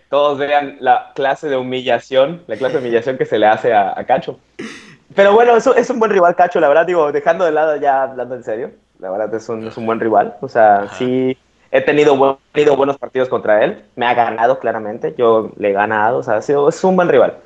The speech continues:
Speaker 1: pero, este,
Speaker 2: Sí.
Speaker 1: no me, no considero niño rata porque era peor antes, <laughs> era mucho peor antes, cuando tenía tiempo de jugar, era una cosa, era una locura yo lo que era antes, entonces ahorita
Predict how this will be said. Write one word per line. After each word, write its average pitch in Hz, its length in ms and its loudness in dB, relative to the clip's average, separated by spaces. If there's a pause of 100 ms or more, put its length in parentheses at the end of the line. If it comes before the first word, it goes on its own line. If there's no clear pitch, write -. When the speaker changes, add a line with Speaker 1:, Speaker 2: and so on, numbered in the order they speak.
(320)
Speaker 1:
pero, 113 280 4
este, 123 500 4
Speaker 2:
Sí. 135 60 -4
Speaker 1:
no 175 160 0
me, 226 120 2 (720)
no 175 100 -2
considero 160 400 0
niño 175 220 -4
rata 160 300 0
porque 127 720 -6
era 165 120 2
peor 165 220 2
antes, - 400 -8 (300)
<laughs> 240 280 -4
era 254 200 6
mucho 175 300 -4
peor 143 220 2
antes, 131 420 -8
cuando 135 220 0
tenía 151 240 -4
tiempo 156 320 -2
de 127 80 4
jugar, 123 480 -4 (500)
era 135 200 2
una 143 160 -4
cosa, 131 320 -2
era 151 100 0
una 135 80 2
locura 117 320 2
yo 117 160 2
lo 117 100 2
que 110 120 0
era 104 240 -2
antes, 104 340 -8
entonces 110 500 -2
ahorita 123 640 2